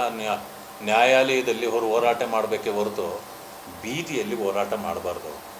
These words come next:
ನಾನು ಅವರನ್ನು ಕೇಳ್ತೇನೆ,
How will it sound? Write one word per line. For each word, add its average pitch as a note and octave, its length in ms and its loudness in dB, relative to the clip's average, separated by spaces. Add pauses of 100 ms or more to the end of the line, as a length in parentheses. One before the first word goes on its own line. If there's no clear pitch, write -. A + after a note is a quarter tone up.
(1400)
ನಾನು C3 300 2
ಅವರನ್ನು C3 420 0
ಕೇಳ್ತೇನೆ, - 680 -6